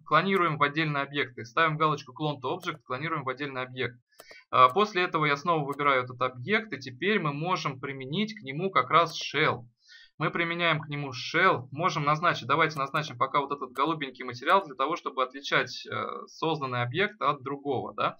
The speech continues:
Естественно, вы видите, что он чуть-чуть выпирает. Нам необходимо поверх шелла применить edit поле, редактируемый полигон, выделить, э, точечки, выделяем точечки, и эти точечки изменяем.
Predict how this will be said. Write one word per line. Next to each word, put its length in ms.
Естественно, 440
вы 80
видите, 200
что 160
он 100
чуть-чуть 300
выпирает. 540
Нам 200
необходимо 500
поверх 340
шелла 340
применить 520
edit 300
поле, 380
редактируемый 680
полигон, 480
выделить, 580
э, 300
точечки, 640
выделяем 480
точечки, 400
и 80
эти 160
точечки 640
изменяем. 960